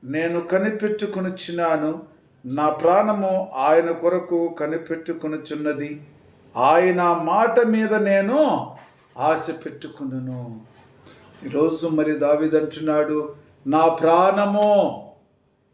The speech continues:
ఆయననే కనిపెట్టుకొనుచున్నది, ఆయన మాట మీద" ఏమంటున్నాడు? ఆశ పెట్టుకొని ఉన్నాడు. దేవుని మాట మీద ఆశ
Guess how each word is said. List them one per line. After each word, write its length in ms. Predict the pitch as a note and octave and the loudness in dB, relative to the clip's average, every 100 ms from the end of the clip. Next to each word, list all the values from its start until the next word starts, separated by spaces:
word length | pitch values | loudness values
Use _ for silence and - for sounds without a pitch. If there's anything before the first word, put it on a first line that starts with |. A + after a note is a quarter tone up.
| _ _ _ - | _ _ _ -10
ఆయననే 1080 | A2 C#3+ F3+ G#3 G#3+ G#3+ G#3+ G#3+ E3+ - - - _ _ _ - | 2 4 6 4 4 0 2 2 0 -4 -12 -20 _ _ _ -6
కనిపెట్టుకొనుచున్నది, 1400 | A3 D4 D#4 D#4+ D#4+ D4 C4 - A3 F#3+ E3+ C3 G#2+ - _ _ _ _ _ _ _ | -2 0 0 -2 -4 -2 -2 -2 -4 -2 -2 -4 -6 -16 _ _ _ _ _ _ _
ఆయన 460 | B2+ D#3 E3+ F#3+ F#3+ F#3 | -2 2 4 2 0 -4
మాట 420 | F#3 A#3+ D4 D4+ | -2 0 0 0
మీద" 320 | D4 C4+ A3 F3+ D3+ C#3 D#3 F#3+ A3 - - E3 | 2 2 4 2 2 2 4 4 2 -4 -10 -4
ఏమంటున్నాడు? 840 | G#3+ A3 - G#3+ A3 A3 C4+ D#4+ - - - _ B2 | -2 -2 -4 -2 0 4 4 2 -6 -18 -20 _ -8
ఆశ 360 | D3 G#3 A3 A3+ G3 | 0 0 0 -4 -4
పెట్టుకొని 420 | F#3 F3+ F3 D#3 | -6 -6 -6 -8
ఉన్నాడు. 540 | C#3+ C#3 B2+ A#2+ - _ _ _ _ _ _ _ - C3 | -8 -8 -8 -10 -18 _ _ _ _ _ _ _ -20 -2
దేవుని 560 | B2 A3 D#4 D#4+ D#4 | 4 4 4 0 0
మాట 280 | C#4 A3+ G#3+ | 2 2 2
మీద 280 | F#3 F#3 F#3 | -2 -2 0
ఆశ 280 | D#3 D3+ | 0 0